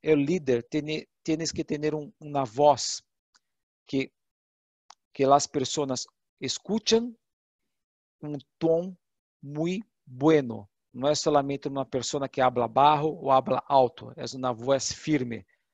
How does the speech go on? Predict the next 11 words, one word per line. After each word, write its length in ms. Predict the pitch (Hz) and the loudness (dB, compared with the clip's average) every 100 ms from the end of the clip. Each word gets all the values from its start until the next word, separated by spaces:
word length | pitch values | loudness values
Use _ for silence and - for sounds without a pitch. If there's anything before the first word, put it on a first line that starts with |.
| - | -8
Lo, 260 | 120 127 - | 0 0 0
lo 160 | 131 | -2
ento-, 380 | 135 - 156 - | -4 -2 -2 -2
la 260 | 131 131 135 | -2 0 -2
entonación 600 | 135 170 170 - 170 156 | -4 -2 -2 -2 -4 0
de 120 | 147 | 2
la 100 | 135 | 2
voz 240 | 127 147 | 2 -2
es 140 | 143 135 | -2 -6
muy 140 | 147 | -8
importante. 720 | - 139 - 135 120 - 101 | -6 -6 -2 -2 -2 -10 -20